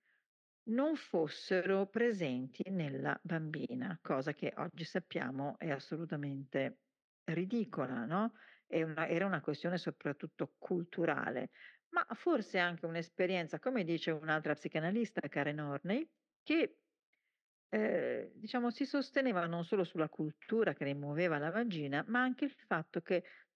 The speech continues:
la bambina può temere inconsciamente gli attacchi diretti all'interno del suo corpo, a un luogo,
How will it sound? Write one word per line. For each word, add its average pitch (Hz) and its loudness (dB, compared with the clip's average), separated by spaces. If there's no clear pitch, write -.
la 208 2
bambina 262 2
può 233 0
temere 220 2
inconsciamente 185 0
gli 202 0
attacchi 208 -2
diretti 175 0
all'interno 208 0
del 160 -2
suo - -4
corpo, - -8
a 294 2
un 311 2
luogo, 160 0